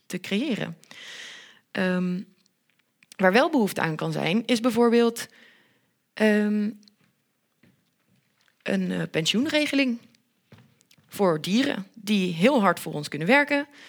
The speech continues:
heel functioneel zijn voor ons. Misschien een arbeidstijdenwet, want dieren werken ook wel eens te hard. Zou je zomaar over na kunnen denken. Daar zouden ze echt iets aan kunnen hebben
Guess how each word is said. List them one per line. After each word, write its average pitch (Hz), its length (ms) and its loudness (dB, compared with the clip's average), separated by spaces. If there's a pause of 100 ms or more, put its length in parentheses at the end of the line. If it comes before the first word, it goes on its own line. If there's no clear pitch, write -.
(300)
heel 208 280 4
functioneel 185 600 0
zijn 240 260 0
voor 214 140 -4
ons. 214 440 -4 (380)
Misschien - 240 -2
een 160 60 0
arbeidstijdenwet, 220 840 2
want 160 300 -12
dieren 180 260 -2
werken - 280 -4
ook - 100 -12
wel - 100 -8
eens - 120 -8
te 277 160 4
hard. 233 380 0 (600)
Zou 247 180 2
je 240 60 4
zomaar 175 260 -2
over 156 140 -6
na 196 140 2
kunnen 196 240 -4
denken. - 260 -8
Daar 208 100 2
zouden 254 240 2
ze 196 120 -2
echt - 240 -2
iets 202 120 -2
aan 175 100 -2
kunnen 175 220 -4
hebben 180 320 -4